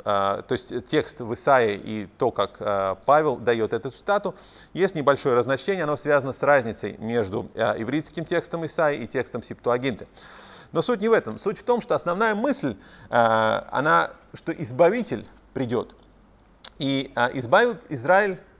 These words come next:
от его грехов. Когда мы с вами говорим о спасении, мы тоже имеем в виду, а, главным образом избавление от грехов.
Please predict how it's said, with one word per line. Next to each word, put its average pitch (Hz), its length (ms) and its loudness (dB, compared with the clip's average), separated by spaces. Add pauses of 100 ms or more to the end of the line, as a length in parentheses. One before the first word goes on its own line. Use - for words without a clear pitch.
(120)
от 147 160 -2
его 131 180 -4
грехов. 117 320 -8 (880)
Когда 156 240 2
мы 262 160 2
с - 80 -4
вами 190 180 2
говорим 170 300 2
о - 20 -2
спасении, 214 440 -2
мы 214 140 -4
тоже 208 420 0
имеем 113 340 -4
в 95 60 -8
виду, 131 360 -2 (440)
а, 110 220 0
главным 165 500 6
образом 113 440 -4 (320)
избавление 131 580 0
от 117 160 -4
грехов. 131 380 -6